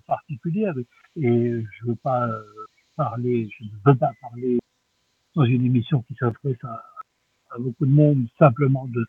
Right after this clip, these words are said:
de nos, de, de nos affaires internes, mais dans, dans une, dans une organisation particulière, euh, c'est clair qu'il y a une,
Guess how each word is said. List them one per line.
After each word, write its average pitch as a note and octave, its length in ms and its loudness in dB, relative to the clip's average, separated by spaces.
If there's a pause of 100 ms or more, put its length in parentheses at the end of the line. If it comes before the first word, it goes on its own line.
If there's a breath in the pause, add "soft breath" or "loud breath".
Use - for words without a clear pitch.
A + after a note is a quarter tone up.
(340 loud breath)
de B2 140 2
nos, A#2+ 420 2
de, C3+ 600 -6 (140)
de C#3 80 -2
nos C3 200 -2
affaires B2+ 260 -2
internes, D3 360 6
mais B2+ 120 6
dans, B2+ 160 2 (320 loud breath)
dans C#3 180 8
une, B2+ 460 2
dans B2 160 -2
une B2 220 0
organisation B2+ 760 0 (400)
particulière, D3+ 800 0 (440 loud breath)
euh, C3 960 -6 (200)
c'est B2 140 -2
clair D3 300 6
qu'il A#2+ 180 4
y C3 60 6
a C3 80 2
une, A#2 340 2